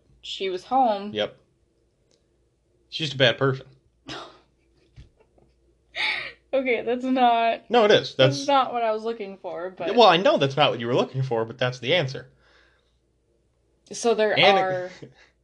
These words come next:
Speaker 2: there's exceptions to every rule.
Speaker 1: Right.
Speaker 2: If you have shitty parents, yeah, it's probably better that they're not around than they are.
Speaker 1: Oops.
Speaker 2: But if you look at the society as a whole, it's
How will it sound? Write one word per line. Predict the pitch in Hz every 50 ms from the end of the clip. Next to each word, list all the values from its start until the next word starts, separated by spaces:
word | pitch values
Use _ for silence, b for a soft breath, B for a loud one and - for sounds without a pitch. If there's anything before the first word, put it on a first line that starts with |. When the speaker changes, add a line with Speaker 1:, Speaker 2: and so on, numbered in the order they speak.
| _ _ _ _ _ _ _
Speaker 2:
there's | - 165 180
exceptions | 180 160 - - 220 240 - - 160 151 143 131
to | 147 123
every | 139 131 120 107
rule. | 113 139 165 139 120 135 -
Speaker 1:
Right. | 202 226 220 185 170 170 170 190 214 - -
Speaker 2:
If | 123 123
you | 156 170
have | 165 160 147 135
shitty | 131 - - 147 131 117
parents, | - 139 160 175 147 139 147 143 143
yeah, | 143 170 160 143
it's | 147 143
probably | - - 123 123 131 127 120 127 123
better | 127 123 127 127 120
that | 117 117 117
they're | - 120 120 127
not | 123 120 117 117
around | 113 104 110 127 139 123 120 120 123
than | 117 113 113
they | 110 107 107
are. | 123 147 139 120 120 151 143 131 139 - - - - B B B B B B B B B
Speaker 1:
Oops. | - 165 - _ - - - _ _ _ _ _ _ _ _
Speaker 2:
But | - 147 139 135
if | 131 131 -
you | 120 123
look | 127 131 147 143 139 -
at | 123 123 -
the | 131
society | 127 - 131 131 - 147 143 131 127 127 127 120 -
as | 127 135 131 127
a | 117 104
whole, | - - - - 170 214 185 156 156 160 170 165 - -
it's | - 127 123 127 -